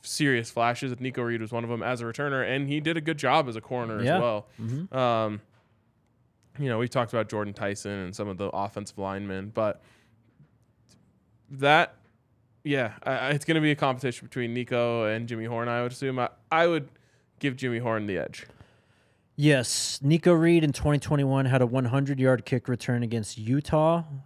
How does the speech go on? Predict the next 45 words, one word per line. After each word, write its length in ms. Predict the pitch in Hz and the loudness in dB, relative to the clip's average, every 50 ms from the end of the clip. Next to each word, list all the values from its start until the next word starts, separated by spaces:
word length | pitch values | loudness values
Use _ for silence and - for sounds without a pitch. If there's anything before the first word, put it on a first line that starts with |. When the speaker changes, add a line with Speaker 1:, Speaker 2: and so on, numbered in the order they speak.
| _ - - | _ -12 -6
Speaker 2:
uh, 240 | - 110 104 107 | -4 -4 -4 -4
for 160 | 104 - 120 117 | -4 -2 -4 -4
a 60 | 110 | -2
touchdown. 540 | - 117 104 - - - 107 110 113 113 - _ _ _ _ _ _ _ _ _ _ _ _ _ _ _ | -2 -6 -6 -6 -6 -6 -6 -4 -6 -8 -10 _ _ _ _ _ _ _ _ _ _ _ _ _ _ _
Last 440 | 131 139 147 160 170 - - - - | 4 6 6 6 6 4 0 -2 0
year, 460 | 139 131 123 117 110 107 104 101 - - - _ _ _ _ _ | 2 2 2 2 2 0 -2 -4 -8 -14 -20 _ _ _ _ _
man, 240 | 127 135 135 120 113 | 0 2 2 2 4
he 160 | 117 143 151 | 4 4 6
got 180 | 170 160 135 - | 6 6 4 2
so 280 | - - 160 151 151 | 0 4 4 4 4
close 280 | 143 - 151 135 127 - | 4 4 2 2 2 2
so 200 | - - 139 131 | -2 -2 -2 0
many 180 | 131 123 120 | 0 0 -2
times. 320 | 107 - 120 113 107 107 110 | -2 -4 -6 -6 -4 -4 -4
It 60 | 135 | -2
was 100 | 139 147 | 0 2
literally, 240 | 160 180 185 180 170 | 4 6 6 6 6
like, 140 | 147 127 - | 4 4 0
one 320 | 123 120 139 156 165 165 | -2 0 2 2 2 2
tackle, 400 | 147 131 151 143 139 131 - 135 | 2 2 4 4 4 4 2 -2
two 240 | 123 - - 165 156 | -2 0 2 2 2
tackles 460 | - - 151 131 127 123 139 123 113 | 4 2 2 2 2 0 0 0 0
away, 280 | 127 123 123 120 117 113 | 2 2 2 2 2 0
and 80 | 113 113 | 0 0
he 200 | 147 131 139 127 | 0 2 2 2
was 40 | 113 | 0
Speaker 1:
Shoestring. 340 | 113 131 123 117 113 113 110 | 0 -2 -2 -2 -2 -2 -2
Speaker 2:
gone. 180 | 104 101 101 98 | -4 -4 -6 -6
Yeah. 400 | 95 123 123 120 107 98 92 98 - _ _ _ _ _ _ _ _ _ _ _ _ _ _ | 0 2 2 2 2 0 -4 -6 -10 _ _ _ _ _ _ _ _ _ _ _ _ _ _
So 200 | - - 165 147 | 2 6 6 8
he 140 | 143 170 185 | 10 10 8
only 240 | 196 196 190 175 | 8 8 8 8
averaged 300 | 160 160 160 151 139 - | 8 8 8 6 4 2
twenty-two 400 | - - 151 147 135 - - 151 | 2 2 2 2 2 2 2 0
point 240 | 127 - 143 127 - | 2 2 0 0 0
six 260 | - - 131 - - | 0 0 -2 0 2
yards 220 | 131 123 123 113 - | 2 2 2 2 0
per 100 | - 120 | -6 -4
kick 240 | - 127 120 - 127 | -2 -2 -2 0 -2
return, 320 | 120 - - 123 117 117 | -4 -2 -2 -2 -2 0
no 120 | 117 117 | -2 -2
touchdowns, 500 | 113 - 123 120 - - 113 113 110 104 | -2 -2 -4 -4 -4 -4 -6 -6 -4 -6
of 60 | 107 - | -8 -6
course, 420 | - 117 107 101 101 - - - - | -6 -4 -4 -4 -6 -8 -12 -10 -6
but 300 | - 113 107 101 - | -4 -2 -2 -4 -6